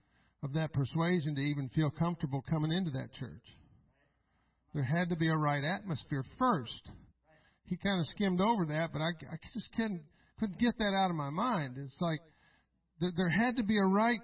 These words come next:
atmosphere in the church, because if there's not, you'll never get people like that in the door. And Jesus was condemned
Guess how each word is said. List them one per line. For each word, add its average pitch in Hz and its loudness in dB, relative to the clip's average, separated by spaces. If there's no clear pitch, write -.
atmosphere 196 0
in 226 2
the 202 2
church, 208 -2
because 160 2
if 180 2
there's 165 0
not, 233 4
you'll 208 2
never 226 4
get 233 -2
people 180 2
like 135 -4
that 131 -6
in 110 -12
the 120 -8
door. 110 -12
And 143 -6
Jesus 185 4
was 147 0
condemned 165 0